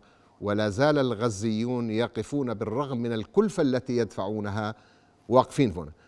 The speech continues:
وكما قال لي أحدهم أمرين، قال: "أولًا، إحنا الحياة في غزة والموت يستويان بالنسبة لنا، إحنا لا نعيش ظروف إنسانية كما يعيش بقية العالم، نحن نعيش في ظروف قاهرة، الموت والحياة بالنسبة لنا سويان.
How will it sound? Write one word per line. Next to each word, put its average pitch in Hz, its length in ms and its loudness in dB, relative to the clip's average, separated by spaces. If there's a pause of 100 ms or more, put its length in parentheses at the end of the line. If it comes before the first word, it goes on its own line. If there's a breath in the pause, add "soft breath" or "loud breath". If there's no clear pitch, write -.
وكما 180 360 4
قال 160 340 4
لي 120 160 0
أحدهم 127 460 -4
أمرين، 139 400 2 (340 soft breath)
قال: 170 160 6
"أولًا، 175 400 4
إحنا 160 280 -4
الحياة 156 340 2
في 156 180 -2
غزة 147 360 2
والموت 147 480 0
يستويان 135 480 2
بالنسبة 95 420 -6
لنا، 98 120 -8
إحنا 131 220 -8
لا 151 120 0
نعيش 135 360 0
ظروف 135 280 2
إنسانية 131 420 0
كما 120 240 -4
يعيش 104 220 -4
بقية 101 300 -8
العالم، 101 320 -4
نحن 147 240 -6
نعيش 143 240 -4
في 139 120 0
ظروف 131 300 0
قاهرة، 107 400 -2
الموت 147 340 -4
والحياة 139 480 0 (340 soft breath)
بالنسبة 135 400 0
لنا 127 400 0 (460 soft breath)
سويان. 120 560 4